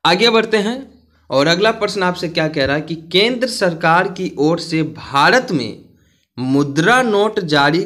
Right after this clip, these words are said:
करने का अधिकार किसके पास है? केंद्र सरकार की ओर से भारत में मुद्रा नोट जारी करने का अधिकार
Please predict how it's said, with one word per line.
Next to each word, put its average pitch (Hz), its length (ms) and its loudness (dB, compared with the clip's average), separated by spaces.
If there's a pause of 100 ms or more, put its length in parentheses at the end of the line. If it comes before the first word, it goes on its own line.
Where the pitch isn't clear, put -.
करने 151 340 0
का 156 140 -4 (180)
अधिकार 123 560 -2 (320)
किसके 180 460 -2
पास 120 580 -4
है? 123 180 -6 (1300)
केंद्र 175 440 0 (160)
सरकार 131 580 -2
की 120 280 -6
ओर 110 200 -4
से - 200 -8 (760)
भारत 151 640 0
में 202 140 -2
मुद्रा 151 640 0
नोट 175 320 0
जारी 139 380 0
करने 127 380 -6
का 120 140 -8
अधिकार 117 460 -6